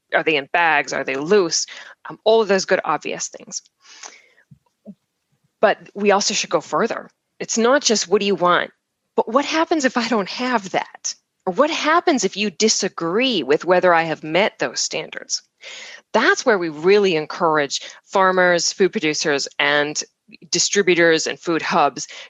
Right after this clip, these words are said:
to really challenge themselves. Challenge themselves to think about what happens when things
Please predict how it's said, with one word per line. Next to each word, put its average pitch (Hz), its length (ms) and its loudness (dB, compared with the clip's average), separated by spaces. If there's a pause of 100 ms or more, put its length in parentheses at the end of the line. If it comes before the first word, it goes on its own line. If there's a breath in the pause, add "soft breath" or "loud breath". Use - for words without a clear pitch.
(100)
to 220 140 0
really 220 360 4
challenge 143 480 -2
themselves. - 520 -12 (360)
Challenge 294 400 0
themselves 247 320 0
to 220 100 -4
think 247 340 -2
about 165 280 0
what 247 160 0
happens 254 420 -2
when 175 140 -2
things 175 320 -4